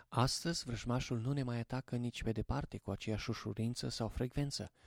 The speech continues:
Cred că a obosit să tot fie lovit la rândul cu sabia Duhului, de fiecare dată când pune la cale un asalt. Nu aș vrea să mă înțelegeți greșit. Lisa și cu mine tot trebuie să veghem.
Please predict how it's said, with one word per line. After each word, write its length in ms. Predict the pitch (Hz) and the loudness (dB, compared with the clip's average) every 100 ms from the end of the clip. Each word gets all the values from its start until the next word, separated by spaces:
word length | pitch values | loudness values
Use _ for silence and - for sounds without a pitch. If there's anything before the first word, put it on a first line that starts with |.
| - - - - | -20 -20 -20 -12
Cred 200 | - 135 | 0 0
că 120 | - 123 | 2 4
a 60 | |
obosit 580 | 113 110 104 - 180 - | 6 6 4 2 -2 -2
să 180 | - 101 | -4 -4
tot 240 | - 98 | -2 -2
fie 200 | - 139 | -2 -2
lovit 300 | 135 107 113 | 0 0 0
la 120 | 101 | 0
rândul 400 | 98 113 113 110 - | 0 0 0 -2 -2
cu 140 | - | -6
sabia 500 | - - 110 104 98 | -4 0 0 2 2
Duhului, 500 | 107 120 101 92 107 - - - | 2 2 2 2 0 -4 -20 -8
de 120 | - 110 | 4 6
fiecare 400 | 160 151 131 113 | 6 4 2 4
dată 260 | 117 123 | 2 2
când 220 | 113 104 | 0 0
pune 220 | 95 117 101 | 0 2 2
la 100 | 95 | 0
cale 260 | - 90 | 0 0
un 140 | 101 110 | 0 -2
asalt. 480 | - 123 104 - - _ - - - | 0 2 2 -4 -10 _ -20 -20 0
Nu 100 | 139 | 6
aș 80 | 135 | 6
vrea 120 | 117 | 6
să 140 | 107 101 | 4 2
mă 60 | |
înțelegeți 560 | 98 - 110 110 101 - | 2 2 2 2 -2 -2
greșit. 400 | 107 - - - - - - - | -2 2 0 -2 -18 -18 -18 0
Lisa 380 | 101 110 113 135 | 4 6 4 0
și 160 | - | -2
cu 120 | - 95 | -2 0
mine 300 | 92 104 - - - | 2 0 -2 -8 -4
tot 180 | - 175 - | 2 2 4
trebuie 340 | 107 110 113 | 4 4 2
să 160 | - 123 | 2 2
veghem. 360 | 143 170 151 | 4 4 0